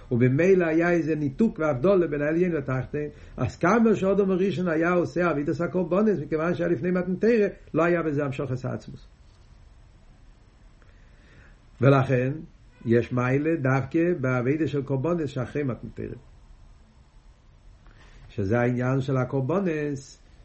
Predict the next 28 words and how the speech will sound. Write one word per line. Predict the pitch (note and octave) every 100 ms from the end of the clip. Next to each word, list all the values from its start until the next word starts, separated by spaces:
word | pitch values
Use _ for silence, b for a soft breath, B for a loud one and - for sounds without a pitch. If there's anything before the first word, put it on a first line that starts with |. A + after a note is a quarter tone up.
| -
שמקריבים | - B2+ B2+ B2+ C#3 C3+ G3+ F3 C#3+
אחרי | B2+ C#3
מתן | D#3 D3+ E3
תורה, | F3 G3+ G3+ F3+ D#3+ D3
קורבן | - D3+ D#3 D#3
גשמי, | D#3+ F#3 C3 B2 G#2
בבית, | G#2 G2+ C3+ C3
במשכן, | A2+ B2 F#3+ C#3 D#3+ C#3 B2+
בבית | G2 G#2+ A#2+
המקדש, | C#3+ G3 F3+ D#3+ D3+ C#3 C3+ B B
ששם | - A2+ C3+ E3 D#3
זה, | C3
מכיוון | C#3 C3+ B2+ D3
שזה | C3+ C#3
כבר | C3+ C3
קשור | A#2+ A2+ D#3 C#3
לאחרי | A2+ - C3+
מתן | D3+ C3+ A#2+
תורה, | G#2 G#2 G#2 A2+ B2+ B B
ואחרי | G#2+ F#2+ B2 D#3
מתן | E3 C#3 C3
תורה | C3+ E3+ E3
יש | D3
את | C#3+
המיילה | C3+ C#3 E3 D#3+
של | C#3+
המשוך | C3 - D3+
הסעצמוס, | C#3 C3+ B2+ B2+ C3+ C3+ C3+ -